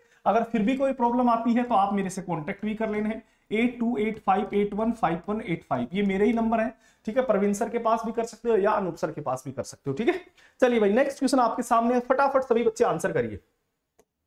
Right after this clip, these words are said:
जल्दी सभी बच्चे answer करिए। ये सीएसआईआर दिसंबर दो हज़ार पन्द्रह के एग्जाम में सवाल पूछा गया था, तो आप सभी बच्चे यहां पर आंसर कर दीजिए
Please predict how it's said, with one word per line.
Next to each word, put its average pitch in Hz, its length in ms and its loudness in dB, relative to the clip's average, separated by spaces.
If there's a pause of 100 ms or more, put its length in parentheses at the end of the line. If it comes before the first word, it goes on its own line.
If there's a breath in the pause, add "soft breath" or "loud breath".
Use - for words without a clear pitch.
(800)
जल्दी 220 300 2
सभी 240 300 2
बच्चे 247 220 2
answer 226 300 2
करिए। 220 340 0 (240)
ये 240 140 2
सीएसआईआर 240 720 2
दिसंबर 226 400 0
दो 226 160 2
हज़ार 240 220 2
पन्द्रह 220 240 0
के 247 120 0
एग्जाम 185 320 2
में 214 120 2
सवाल 185 300 2
पूछा 196 300 -2
गया 214 140 2
था, 220 220 -6 (360)
तो 262 60 0
आप 226 220 4
सभी 220 260 2
बच्चे 240 280 0
यहां 190 200 2
पर 226 140 0
आंसर 190 340 0
कर 165 160 -2
दीजिए 185 340 -4